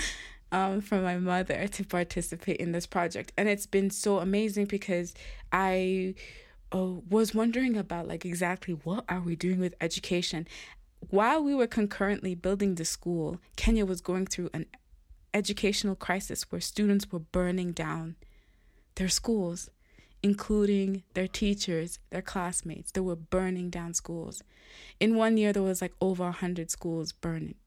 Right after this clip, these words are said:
burnt down. And it, because, and it made me become aware of this educational crisis that we had, where we had this long legacy of adopting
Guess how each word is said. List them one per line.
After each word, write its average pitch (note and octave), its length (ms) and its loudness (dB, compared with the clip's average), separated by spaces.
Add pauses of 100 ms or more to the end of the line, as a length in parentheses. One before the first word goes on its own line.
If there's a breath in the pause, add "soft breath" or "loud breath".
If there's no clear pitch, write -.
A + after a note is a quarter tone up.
(100)
burnt E3 240 -2
down. D3+ 360 -4 (560 soft breath)
And F3+ 260 0
it, - 140 -4
because, G3 500 2 (260)
and G3 160 0
it F3+ 180 0
made G#3+ 200 4
me G#3 220 4 (220)
become G3+ 340 0
aware F3 340 0
of E3 100 -4
this D#3+ 240 -2
educational E3+ 720 -4
crisis - 500 -6
that - 200 -8
we E3 80 -6
had, F3 320 -8 (260 loud breath)
where F#3+ 180 4
we G3 300 2
had E3 460 -6 (760 soft breath)
this F3 240 0
long F#3+ 220 2
legacy F#3+ 500 0
of E3+ 320 -8
adopting F3 520 -4